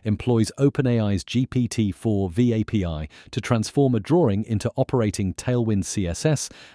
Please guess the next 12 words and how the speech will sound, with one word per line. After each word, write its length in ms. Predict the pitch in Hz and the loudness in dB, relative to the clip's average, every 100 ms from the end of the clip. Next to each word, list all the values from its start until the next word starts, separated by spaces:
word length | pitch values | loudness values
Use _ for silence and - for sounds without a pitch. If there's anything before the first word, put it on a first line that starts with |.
| - | 0
and 160 | 101 | 0
JavaScript 680 | 92 123 120 113 - 104 - | 2 0 2 -2 -2 -4 -2
web 220 | 98 82 | -4 -4
code. 360 | - 71 65 - _ _ _ _ _ _ | -8 -10 -10 -18 _ _ _ _ _ _
However, 460 | 123 156 143 78 - _ _ | 2 2 2 -2 -8 _ _
though 180 | - 107 | 2 4
the 100 | 107 | 4
software 540 | 101 151 131 - 92 95 | 2 0 0 0 -2 0
offers 280 | 117 - 95 | -2 0 -2
a 60 | 95 | 0
live 400 | 98 120 113 - | 0 2 0 0
demonstration, 800 | 107 95 - 139 143 - 78 | 0 0 0 0 0 -2 -6